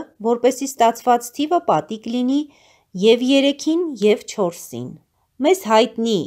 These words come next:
թիվը, որը կարող է բաժանվել և երեքի, և չորսի, տասներկուսն է։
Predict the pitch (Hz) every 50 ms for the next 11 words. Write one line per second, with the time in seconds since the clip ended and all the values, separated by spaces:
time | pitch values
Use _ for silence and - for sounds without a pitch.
0 | - _ _ _ - - 208 214 214 285 349 330 254 254 240 240 233 240 185 185
1 | 180 185 185 185 175 160 160 147 147 156 160 147 143 151 147 147 165 175 196 208
2 | 185 180 180 165 180 160 156 156 151 156 - - 175 151 123 117 127 - - -
3 | 180 170 180 - - - 269 330 381 381 - _ _ _ - 240 277 277 - -
4 | 233 226 220 - - 127 - - - - 131 123